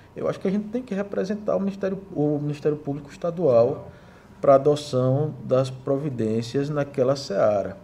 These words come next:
né? Todavia, é, eu ponderei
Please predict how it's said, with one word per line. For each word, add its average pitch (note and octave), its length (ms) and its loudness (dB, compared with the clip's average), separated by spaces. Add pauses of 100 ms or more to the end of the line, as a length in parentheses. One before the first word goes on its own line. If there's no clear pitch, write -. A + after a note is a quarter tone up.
(260)
né? G#2+ 200 -4 (120)
Todavia, E3 760 2 (560)
é, A2 840 4
eu D#3 140 2
ponderei A#2+ 880 0